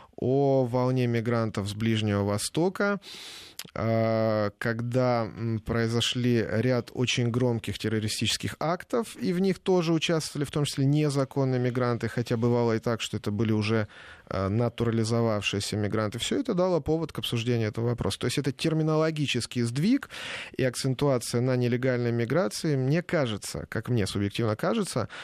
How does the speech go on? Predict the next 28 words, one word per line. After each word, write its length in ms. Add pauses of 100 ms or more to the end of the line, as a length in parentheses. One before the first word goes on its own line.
(140)
вот 100
по 100
тем 160
публикациям, 540
которые 360
я 160
отслеживаю, 800 (460)
как 200
в 100
англоязычных 840
источниках, 560
так 180
и 40
в 120
русскоязычных, 840
э, 120 (120)
последние 460
лет 160
пятнадцать. 540 (920)
То 80
есть 160
до 80
этого 320
проблема 420
миграции, 640
может 260
быть, 180
так 220